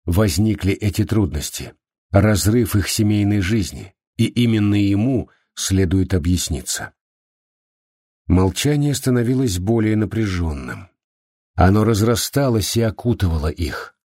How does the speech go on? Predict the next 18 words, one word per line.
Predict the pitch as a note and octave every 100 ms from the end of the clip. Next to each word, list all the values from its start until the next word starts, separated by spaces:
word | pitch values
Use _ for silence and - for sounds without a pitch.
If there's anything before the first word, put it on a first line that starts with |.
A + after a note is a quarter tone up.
| _ _ _
Оно | F#2+ G2+ A2
обретало | G#2+ A2+ G2+ A2 G#2+
объемы | G2+ G2+ A2 G#2+ A2
и |
формы, | F#2+ - A2+ D#2+ C2+ F#2+ _ _ _ _ _
выпускало | E2 G2+ G#2 - A2 G#2 G#2+ -
усики, | C3+ - E2 - D#2 - _ _ - _ -
подобные | G2 G#2 F#2+ G2+ G2
нитям | G2+ G#2 A2+ - F#2+ F2
разорванной | E2+ F#2 F#2+ E2 F#2+ E2+ F2+ E2+
паутины. | - F2 E2 - D2 A1+ G#1 - _ _
Она | - F#2+ G2+
замечала | F#2 F#2+ G2 - G#2 G2+
каждый | F#2 B2 B2 G2 A#2+
его | A2+ G#2+ A2
вдох | E2 E2+ A#2+ A2+ A#2
и |
выдох, | G#2 A2 C2+ - - -